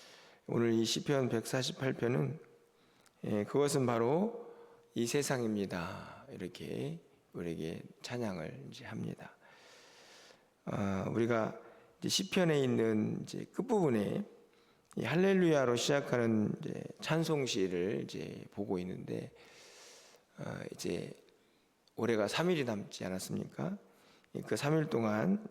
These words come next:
이, 이 시편의 나머지 부분들을 찬양, 살펴보면서 이 하나님의 위대하심을 우리가 함께 좀 이제 확인을 하게 됐는데, 이제 오늘 본문이 바로 온 세상을 창조하신 그 하나님을 찬양하라 하고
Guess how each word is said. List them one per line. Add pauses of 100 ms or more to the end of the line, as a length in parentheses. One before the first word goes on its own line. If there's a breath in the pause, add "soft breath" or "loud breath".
이, (380)
이
시편의
나머지
부분들을 (520 loud breath)
찬양,
살펴보면서 (500 loud breath)
이
하나님의
위대하심을
우리가
함께
좀 (420 loud breath)
이제
확인을
하게
됐는데, (680 loud breath)
이제
오늘
본문이
바로 (720 loud breath)
온
세상을
창조하신 (400 soft breath)
그
하나님을
찬양하라
하고